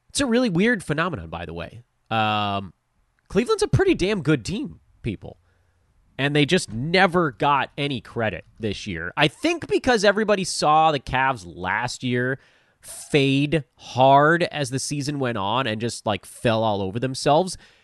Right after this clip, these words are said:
That didn't happen this season. Cleveland went fifty-one and thirty-one. And they have one of the better playoff performers on that team now after trading for Donovan Mitchell. That was a great get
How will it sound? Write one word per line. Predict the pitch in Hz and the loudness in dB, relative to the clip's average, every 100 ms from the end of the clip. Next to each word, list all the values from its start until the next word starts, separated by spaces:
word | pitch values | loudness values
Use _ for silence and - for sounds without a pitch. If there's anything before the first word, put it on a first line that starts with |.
| - | -2
That | 135 | 0
didn't | 240 415 | 2 4
happen | 254 247 302 | 4 4 4
this | 196 | 0
season. | - 131 98 127 | 0 -4 -4 -6
Cleveland | - 180 330 | 0 0 2
went | 330 | -2
fifty-one | 185 - 254 - 294 202 185 233 | -4 -2 -2 0 -2 2 2 0
and | 220 156 | -2 -8
thirty-one. | - 202 233 196 127 87 76 - _ _ _ _ _ _ _ _ _ _ | 0 2 2 -2 -2 -6 -8 -18 _ _ _ _ _ _ _ _ _ _
And | - 151 | -6 0
they | 247 | 4
have | 294 | 4
one | 214 214 | 4 4
of | 185 131 | 4 2
the | 120 196 | -2 0
better | 214 131 107 165 220 185 120 135 170 _ _ _ _ - | 0 -2 2 4 4 4 0 -2 -6 _ _ _ _ -6
playoff | - 196 208 202 - | 2 4 4 2 2
performers | 147 - 180 220 208 156 | -4 0 0 2 0 0
on | 120 | -2
that | 107 98 | -2 -4
team | - 117 | -4 -6
now | 98 87 98 | -2 0 0
after | 107 120 | 0 -2
trading | - 156 165 | 2 2 2
for | 139 | -2
Donovan | 139 143 147 110 | 0 0 0 0
Mitchell. | 156 - | 0 0
That | 95 156 | 2 4
was | 247 | 4
a | |
great | 143 98 110 139 226 - | 0 0 6 6 6 0
get | 120 156 175 | 0 0 0